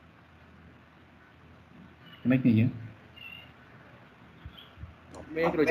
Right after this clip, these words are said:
Speaker 2: rồi, rồi.
Speaker 1: Ừ, ừ. Chẳng, giờ mơ thế nè.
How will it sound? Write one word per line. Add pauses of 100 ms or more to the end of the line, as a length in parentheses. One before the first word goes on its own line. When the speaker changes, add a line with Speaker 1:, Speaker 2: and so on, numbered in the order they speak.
(160)
Speaker 2:
rồi,
rồi. (1120)
Speaker 1:
Ừ, (340)
ừ. (1700)
Chẳng, (160)
giờ
mơ
thế
nè.